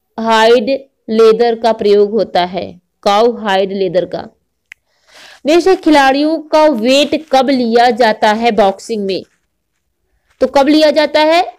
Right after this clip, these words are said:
About से छह घंटे पहले लिया जाता है। About यानी कि जो round प्रारंभ होता है खेल का, उससे छह घंटे पहले लिया जाता है।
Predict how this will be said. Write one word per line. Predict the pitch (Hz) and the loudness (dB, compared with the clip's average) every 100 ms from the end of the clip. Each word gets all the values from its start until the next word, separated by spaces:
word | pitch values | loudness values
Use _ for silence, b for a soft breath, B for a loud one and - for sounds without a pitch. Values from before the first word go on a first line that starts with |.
| 214 | -6
About | 190 240 269 349 320 | 0 2 2 0 -2
से | - 339 | -6 -6
छह | 320 - 285 277 | -6 -4 0 0
घंटे | 240 240 233 220 277 | 0 0 0 0 0
पहले | 262 - 233 226 233 | 0 0 0 4 2
लिया | 226 214 | 2 0
जाता | 202 185 185 | 0 -4 -4
है। | 190 | -6
About | 190 208 233 | -2 0 0
यानी | 240 226 | 0 -2
कि | 220 | -2
जो | 220 | -2
round | 214 233 277 294 | 0 0 0 -4
प्रारंभ | - 220 220 262 | -2 0 0 0
होता | 262 233 220 | -2 -2 -2
है | 220 | -2
खेल | 220 - 208 | -4 -2 0
का, | 202 226 - b b - | 0 -2 -4 b b -12
उससे | 233 254 | -6 -6
छह | - 277 | -2 -2
घंटे | 233 214 196 233 | -2 -4 -4 -6
पहले | 233 208 208 208 | -2 -2 0 -2
लिया | 196 185 | -2 -4
जाता | 180 170 - 131 | -4 -6 -8 -14
है। | 185 - | -16 -20